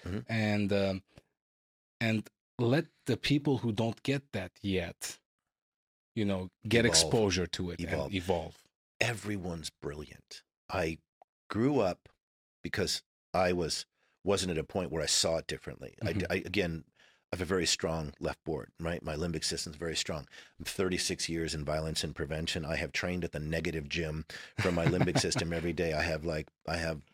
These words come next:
Speaker 1: Rocky Balboa limbic system,
Speaker 2: Yeah, yeah.
Speaker 1: and my prefrontal cortex is like a gnat.
Speaker 2: <laughs>
Speaker 1: So, um, but, uh, one of the things I realized over time is that, um, I lost my train of thought just a bit,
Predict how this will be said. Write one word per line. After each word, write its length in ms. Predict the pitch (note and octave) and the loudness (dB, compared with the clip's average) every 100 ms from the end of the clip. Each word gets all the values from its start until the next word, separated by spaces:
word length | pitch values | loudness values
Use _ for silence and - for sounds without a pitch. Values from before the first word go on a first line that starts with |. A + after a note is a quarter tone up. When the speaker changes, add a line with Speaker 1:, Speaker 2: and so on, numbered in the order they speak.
| E2+ | -4
Speaker 1:
Rocky 320 | E2+ E2+ G2 | -2 0 -2
Balboa 600 | E2+ D#2+ F2 E2+ D#2+ D#2 - | 0 -2 0 -2 -2 -4 -2
limbic 320 | F2+ D#2+ D#2 | -2 -2 -2
system, 340 | - C#2 - | -4 -4 0
Speaker 2:
Yeah, 140 | A2+ - | 0 2
yeah. 60 | A2+ A2 | 0 -2
Speaker 1:
and 120 | D2+ - - | -4 -12 -8
my 120 | D#2+ | -6
prefrontal 480 | D2+ F#2 - E2 E2 | 0 0 0 -2 -2
cortex 480 | E2+ D#2 E2+ D#2 - | -2 -2 -2 -2 -2
is 160 | - | -4
like 180 | C2 C#2+ | -4 -6
a 80 | D2 | -6
gnat. 380 | D2 D2+ - - - - | -4 -6 -6 -12 -18 -12
Speaker 2:
<laughs> 200 | - G#2 | -2 2
Speaker 1:
So, 220 | F#2 E2 - - - | 4 2 0 -4 2
um, 420 | F2+ E2+ E2 D#2+ _ _ _ _ _ _ _ _ _ - | 4 4 2 -2 _ _ _ _ _ _ _ _ _ -6
but, 400 | F#2 G#2 - - - _ _ _ _ - | 2 2 2 -4 -6 _ _ _ _ 0
uh, 180 | F2+ F2+ _ | 2 0 _
one 300 | - F#2+ A#2+ | -8 0 4
of 60 | B2 | 4
the 60 | A2+ | 4
things 160 | G2+ | 4
I 40 | F#2 | 2
realized 520 | F#2 A2+ G#2 D#2+ - | 4 4 4 2 0
over 180 | E2 D#2+ | -2 -4
time 580 | - F#2+ F#2+ E2 D2 - | -4 -4 -2 -2 -4 -6
is 240 | - D2+ - | -4 -2 -2
that, 440 | D2+ C#2 - - | -2 -4 -4 -4
um, 380 | D2 C#2 C2 B1+ - _ _ - | -4 -6 -8 -14 -18 _ _ -2
I 40 | |
lost 220 | E2+ D2+ - | 0 -2 -2
my 80 | |
train 200 | D2+ D2+ | -4 -4
of 80 | D2+ | -4
thought 180 | E2 C#2+ | -4 -6
just 180 | D2+ - | -6 -6
a 60 | |
bit, 260 | D2 D#2+ - | -4 -4 -4